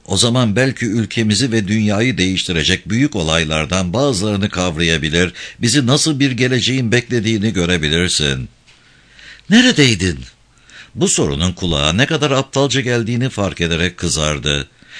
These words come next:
Kardeşiyle akşam eve geç gelen bir çocukla konuşur gibi konuşmuştu. Çocukluklarında anne ve babaları sık sık politik toplantılara katıldığı için Hong Xiu pek çok kez anne rolünü üstlenmek zorunda kalmıştı.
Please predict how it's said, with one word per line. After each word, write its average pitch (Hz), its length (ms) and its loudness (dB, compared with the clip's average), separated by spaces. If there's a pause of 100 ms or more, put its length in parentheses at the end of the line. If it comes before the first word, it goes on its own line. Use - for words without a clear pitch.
(140)
Kardeşiyle 165 640 4
akşam 151 380 2
eve 147 180 2
geç 139 280 2
gelen 127 340 0
bir 117 180 0
çocukla 113 460 -2
konuşur 113 460 -2
gibi 92 260 -2
konuşmuştu. 78 840 -4 (600)
Çocukluklarında 165 1040 2
anne 147 300 0
ve 92 140 0
babaları 80 440 -2
sık - 260 -2
sık - 220 -2
politik 147 420 0
toplantılara 131 600 -2
katıldığı 104 540 0
için 95 480 4 (200)
Hong 165 280 4
Xiu 160 360 2
pek 175 220 2
çok - 260 -2
kez 104 220 2
anne 143 380 0
rolünü 143 360 0
üstlenmek 113 600 0
zorunda 92 400 0
kalmıştı. 80 720 0